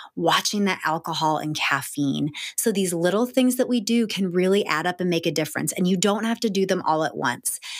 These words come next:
Choose the one thing that has really resonated with you from this episode and or from episode twenty-seven, the one before, and try incorporating them into your day.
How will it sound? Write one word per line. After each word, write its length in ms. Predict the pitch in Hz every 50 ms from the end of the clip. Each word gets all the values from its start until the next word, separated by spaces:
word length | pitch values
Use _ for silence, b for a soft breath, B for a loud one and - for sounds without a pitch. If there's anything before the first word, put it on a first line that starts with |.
| B B B _ _
Choose 460 | - - - - 254 247 262 285 277
the 120 | 285 262 226
one 320 | 196 175 170 170 190 202
thing 180 | 202 233 226 226
that 100 | 226 202
has 180 | 190 165 -
really 360 | 151 151 156 160 165 170 175 175
resonated 640 | 156 156 143 143 143 165 170 175 170 175 196 202
with 200 | 196 214 226 220
you 200 | 233 240 247 262
from 240 | 247 - 202 175 165
this 180 | 170 185 190 - -
episode 500 | 165 160 - 180 175 - 185 170 170 170 -
and 200 | 170 170 175 180
or 140 | 185 180 185
from 180 | 185 - 196 190
episode 420 | - 151 _ 175 170 - 165 165
twenty-seven, 720 | - - - 170 175 196 - - 151 131 - - - - 190
the 100 | - 175
one 220 | 170 160 165 170
before, 540 | 175 202 - - - 170 160 151 160 175 - B B B B B B B B B B _ -
and 680 | 214 208 208 208 202 208 208 208 208 208 196 - - - _ _ _ _ _ _ _ _ _ _ _ _ -
try 340 | - - - 202 196 208 240
incorporating 800 | 269 240 262 240 - 214 196 196 - 175 165 165 160 151 147 147
them 140 | 147 139
into 280 | - 147 151 147 - -
your 120 | 156 147
day. 320 | 143 - 139 - - -